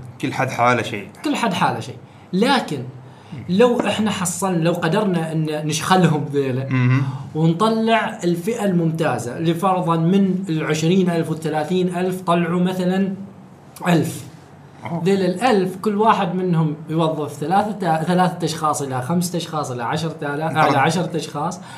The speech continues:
Speaker 2: فأنت الثلاثين ألف كلهم حليت لهم مشكلتهم.
Speaker 1: صحيح.
Speaker 2: فأنت لما تبحث ولما تجي الموافقات ولما تدربهم وتأهلهم، ما تدرب عشان فقط إنه أنا أمولك، أأهلك على أساس إني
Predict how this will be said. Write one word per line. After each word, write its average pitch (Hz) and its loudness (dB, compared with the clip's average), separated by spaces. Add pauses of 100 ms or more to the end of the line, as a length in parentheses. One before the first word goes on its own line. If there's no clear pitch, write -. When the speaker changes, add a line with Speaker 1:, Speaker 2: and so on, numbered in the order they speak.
(260)
Speaker 2:
فأنت 185 0
الثلاثين 170 0
ألف 185 -4
كلهم 180 0 (220)
حليت 160 -2
لهم 147 -6
مشكلتهم. 143 -8 (400)
Speaker 1:
صحيح. 95 -8 (120)
Speaker 2:
فأنت 185 0
لما 208 2
تبحث 208 -2 (300)
ولما 151 2
تجي 151 -2
الموافقات 185 2
ولما 139 -2
تدربهم 165 0
وتأهلهم، 160 -2
ما 240 0
تدرب 214 -2
عشان 180 0
فقط 180 -4
إنه 165 0 (280)
أنا 185 0
أمولك، 147 0 (840)
أأهلك 240 0
على 190 4
أساس 190 0
إني 180 0